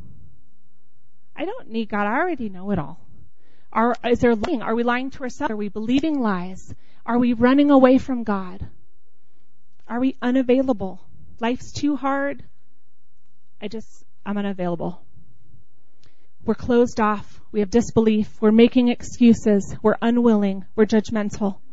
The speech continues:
Right? There's more. Those are just things I thought of. That's what a closed door of our heart looks like. Anybody have some of those? Yeah. So next, let's look real quick. We're almost done.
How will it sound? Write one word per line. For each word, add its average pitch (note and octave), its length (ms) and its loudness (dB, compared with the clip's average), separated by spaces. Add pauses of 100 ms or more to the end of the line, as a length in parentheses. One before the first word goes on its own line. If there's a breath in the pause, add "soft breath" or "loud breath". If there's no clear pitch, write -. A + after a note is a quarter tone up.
(800)
Right? A#3+ 180 8
There's A#3+ 200 6
more. A3 240 10
Those A3 220 8
are A3 60 2
just A3+ 180 -2
things A3 240 0
I F#3+ 100 2
thought F#3+ 220 2
of. F#3 140 0
That's B3 400 4
what D#4 100 8
a D4 60 4
closed B3+ 460 8
door A3 420 6 (420)
of A3+ 140 2
our A3 80 4
heart - 280 0
looks G3 300 -4
like. - 180 -8 (800)
Anybody A#3+ 380 2
have C4 200 0
some D4+ 180 0
of D#4+ 40 2
those? E4+ 520 0 (920)
Yeah. A#3 260 -8 (2500)
So - 140 2
next, C#4 480 0
let's C#4 280 0
look D4 180 2
real C#4+ 100 4
quick. - 320 -8
We're A3 80 0
almost A#3 340 0
done. F#3+ 300 -2